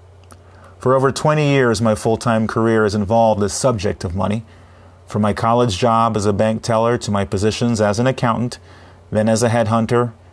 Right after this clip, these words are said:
and United States congressional candidate, and now as a certified financial planner partic-, practitioner. I've made the business of money my profession. Making money work for families rather than just the other way around has become my personal mission.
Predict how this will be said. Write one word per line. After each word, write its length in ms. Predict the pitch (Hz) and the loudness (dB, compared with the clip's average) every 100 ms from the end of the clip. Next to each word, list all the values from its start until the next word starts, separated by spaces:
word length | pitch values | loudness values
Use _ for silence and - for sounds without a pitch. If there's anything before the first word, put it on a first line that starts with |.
| - | -6
and 140 | 117 | -2
United 380 | 113 113 120 117 | 0 2 0 -2
States 320 | - 120 113 | -2 -2 -2
congressional 520 | - 113 117 - 123 | -2 0 0 2 -2
candidate, 540 | 110 - 117 113 117 - - - - | 0 0 2 2 2 0 -10 -18 -4
and 140 | 120 | 0
now 240 | 127 131 | 2 2
as 100 | 131 | 2
a 60 | 117 | 0
certified 580 | - 127 120 - 117 113 | 0 0 0 0 0 -2
financial 460 | 110 107 107 110 | -2 -2 0 -2
planner 360 | - 110 104 101 | -2 -2 -2 -2
partic-, 420 | - 98 110 - - - - - | -4 -4 -4 -4 -14 -20 -20 -20
practitioner. 800 | - 123 - - 117 - 90 - - - - - - - - - - | -6 -6 -6 -6 -6 -4 -6 -8 -12 -20 -20 -20 -20 -20 -20 -20 -12
I've 220 | - 117 117 | -4 -2 0
made 200 | 127 113 | 0 0
the 60 | |
business 460 | 101 117 127 143 139 | 0 0 2 0 0
of 120 | 113 | 0
money 300 | 110 104 104 | 0 0 0
my 220 | 101 101 | 0 -2
profession. 580 | 98 107 120 113 98 87 - - - - - - - - - - | -4 -2 -2 -2 -6 -10 -16 -20 -20 -20 -20 -20 -20 -20 -10 -2
Making 340 | 139 139 139 | -2 0 0
money 260 | 135 131 127 | 2 2 2
work 200 | 123 113 | 2 0
for 140 | 117 | -6
families 640 | 95 127 123 110 107 107 | -2 0 0 0 0 0
rather 220 | 110 104 101 | -2 -2 -2
than 180 | 101 | -4
just 280 | 95 107 - | -2 -2 -2
the 120 | 104 | -2
other 160 | 104 101 | 0 0
way 160 | 104 101 | 2 2
around 560 | 101 110 101 107 117 - - - - - - | 2 0 0 0 -4 -10 -20 -20 -20 -20 -6
has 180 | 107 | -2
become 400 | 107 110 120 113 | -2 -2 -2 0
my 160 | 107 104 | 0 -2
personal 580 | - 113 107 - 110 104 | -2 -2 -2 -2 -2 0
mission. 520 | 104 98 - 90 | -2 -4 -6 -8